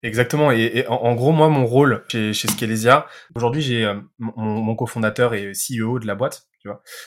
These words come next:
Donc, c'est lui qui s'occupe de tout l'opérationnel dans la boîte, s'occupe de toute la partie purement même exécution. Moi, j'ai plus un rôle, tu vois, outre mon, ma casquette de C E O, euh, j'ai plus un rôle aujourd'hui de président exécutif, même de, euh, C M O, de directeur marketing.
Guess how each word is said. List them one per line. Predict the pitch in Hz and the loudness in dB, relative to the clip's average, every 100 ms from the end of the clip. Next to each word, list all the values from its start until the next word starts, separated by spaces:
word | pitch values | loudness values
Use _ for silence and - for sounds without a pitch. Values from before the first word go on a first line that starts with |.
| - | -12
Donc, | 110 | -10
c'est | 104 | -6
lui | 120 | -6
qui | 139 | -6
s'occupe | 113 113 117 | -8 -8 -8
de | 107 | -8
tout | - 131 | -6 -4
l'opérationnel | 120 117 110 107 - 110 127 135 - _ | -4 -2 0 0 -2 -2 -2 -2 -8 _
dans | 101 | -10
la | 98 | -6
boîte, | 123 139 | -4 -6
s'occupe | - - 110 | -10 -18 -16
de | 104 | -14
toute | - | -10
la | 113 | -8
partie | 104 107 - 110 | -8 -10 -14 -20
purement | 101 107 110 - _ | -10 -6 -6 -10 _
même | 113 113 | -8 -6
exécution. | 117 107 110 - 107 143 - _ _ 113 | -6 -6 -8 -8 -10 -10 -12 _ _ -4
Moi, | 151 | -2
j'ai | 131 | -2
plus | 113 185 180 | -4 -8 -4
un | 135 | -2
rôle, | 113 143 151 | 0 -2 -4
tu | 107 | -4
vois, | 120 107 - _ | -2 -4 -6 _
outre | - 131 | -8 -6
mon, | 120 113 | -2 -2
ma | 110 | -2
casquette | 107 120 - 131 127 120 | 0 -2 0 -4 -4 -6
de | 110 110 | -8 -6
C | - 110 107 | -6 -8 -6
E | |
O, | 139 160 _ - | -6 -6 _ -14
euh, | 104 | -12
j'ai | 101 107 | -8 -10
plus | - 170 - | -8 -8 -4
un | 127 | -4
rôle | 135 147 | -2 -2
aujourd'hui | 120 110 123 | -4 -6 -8
de | 110 | -10
président | - 117 113 120 | -10 -10 -6 -6
exécutif, | 110 110 - - 143 - _ _ | -8 -10 -14 -10 -10 -10 _ _
même | 110 123 120 | -6 -4 -2
de, | 123 | 0
euh, | 131 113 | 0 0
C | - 127 | -2 -2
M | 120 127 | -2 -2
O, | 143 - | -6 -10
de | 107 101 | -12 -10
directeur | 101 107 - 110 | -8 -8 -6 -8
marketing. | 110 - 107 147 139 | -8 -10 -12 -10 -12